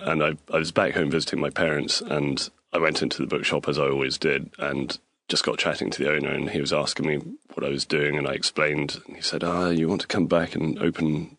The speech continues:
you know, to buy my bookshop 'cause I want to retire." And I, so I said, "Well, I don't have any money." He said, "You don't need to worry about money. That's what banks are for." So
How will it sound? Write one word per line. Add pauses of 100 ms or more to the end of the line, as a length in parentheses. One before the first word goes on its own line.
(120)
you
know,
to
buy
my
bookshop
'cause
I
want
to
retire." (920)
And
I,
so
I
said,
"Well,
I (140)
don't
have
any
money."
He
said,
"You
don't
need
to
worry
about
money.
That's
what
banks
are
for." (320)
So